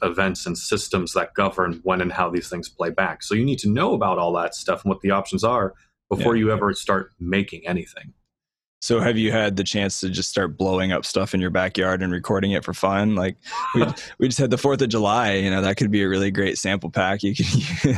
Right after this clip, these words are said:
Speaker 1: Yeah, yeah, that's a, now that you mention it, man, that's a missed opportunity.
Speaker 2: That would have been a great opportunity, yeah.
Speaker 1: Yeah.
Speaker 2: Just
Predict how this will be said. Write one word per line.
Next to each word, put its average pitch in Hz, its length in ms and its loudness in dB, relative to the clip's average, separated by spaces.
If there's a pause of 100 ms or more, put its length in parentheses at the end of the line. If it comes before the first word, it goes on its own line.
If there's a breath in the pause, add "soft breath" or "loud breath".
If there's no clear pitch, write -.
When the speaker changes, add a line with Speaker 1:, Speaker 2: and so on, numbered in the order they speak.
(120)
Speaker 1:
Yeah, 147 680 2 (120)
yeah, 160 300 2
that's 139 260 0
a, 131 220 2 (100)
now 131 200 2
that 160 80 2
you 135 120 4
mention 139 320 2
it, 113 80 0
man, 127 200 0
that's 131 180 -2
a - 20 0
missed 127 220 0
opportunity. 123 500 0
Speaker 2:
That 131 80 4
would 151 120 2
have 143 60 0
been 135 120 2
a 123 60 2
great 123 260 2
opportunity, 98 640 0
yeah. 113 240 2
Speaker 1:
Yeah. 113 80 2
Speaker 2:
Just 113 220 2